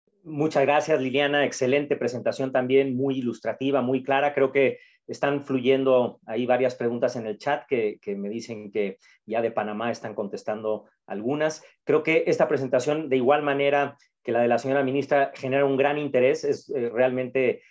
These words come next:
eh, apasionante ver cómo también, y aunque es una frase trillada, la voy a decir, en estos momentos de, de pandemia también surge la creatividad. Y, por ejemplo, eh, Mis manos te enseñan, yo invitaría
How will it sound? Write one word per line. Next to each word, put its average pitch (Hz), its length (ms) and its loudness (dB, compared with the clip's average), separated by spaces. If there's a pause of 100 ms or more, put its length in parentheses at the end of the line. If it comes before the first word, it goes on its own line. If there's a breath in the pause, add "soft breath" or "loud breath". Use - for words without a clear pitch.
(180 soft breath)
eh, 107 560 2
apasionante 131 680 0
ver 127 240 2
cómo 131 280 0
también, 127 600 0 (140)
y 107 100 -10
aunque 110 240 -4
es 123 100 -4
una 123 160 -4
frase 120 360 0
trillada, 113 400 0
la 110 80 2
voy 113 160 2
a 120 80 2
decir, 120 440 -2 (240 loud breath)
en 131 140 -4
estos 143 380 2
momentos 131 720 0
de, 117 320 0
de 117 100 -4
pandemia 131 520 0
también 131 320 0
surge 135 260 -2
la 117 120 0
creatividad. 127 520 0
Y, 120 80 0
por 110 160 -4
ejemplo, 131 460 -2 (180 loud breath)
eh, 117 400 -4
Mis 113 200 -6
manos 131 300 -2
te 135 80 -4
enseñan, 135 640 -2
yo 117 120 0
invitaría 117 680 -2